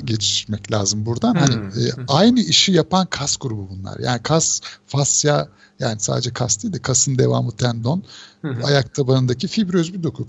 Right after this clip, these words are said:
Speaker 1: Ne kas ne tendon ama yani o
Speaker 2: Evet.
Speaker 1: da plantar fasya dediğimiz gibi bir fasyal, yani bir sert fibroz doku sonuçta ama aynı işi yapan. Yani ayağın push-off fazı, itme fazında
Speaker 2: Hı hı.
Speaker 1: plantar fasya,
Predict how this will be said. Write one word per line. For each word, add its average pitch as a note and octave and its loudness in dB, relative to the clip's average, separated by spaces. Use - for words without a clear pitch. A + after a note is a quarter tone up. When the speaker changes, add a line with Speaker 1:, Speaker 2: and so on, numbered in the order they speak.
Speaker 1:
Ne D#3 0
kas - -2
ne E3 0
tendon C3 -2
ama A#3+ -2
yani C#3 0
o - 2
Speaker 2:
Evet. D#3+ 2
Speaker 1:
da C3 -2
plantar D3+ 0
fasya C#3 0
dediğimiz D3 -4
gibi B3 -4
bir G3+ -2
fasyal, E3 0
yani C#3 0
bir E3 -2
sert E3+ 2
fibroz E3 -4
doku C3 -4
sonuçta A#2 -6
ama G#3 4
aynı F#3+ 8
işi D3 0
yapan. G2 -4
Yani C3+ 0
ayağın E3 6
push-off A2+ 0
fazı, A2 -4
itme G3+ 0
fazında A#2 0
Speaker 2:
Hı F3+ -6
hı. B2 -6
Speaker 1:
plantar D#3 2
fasya, E3 0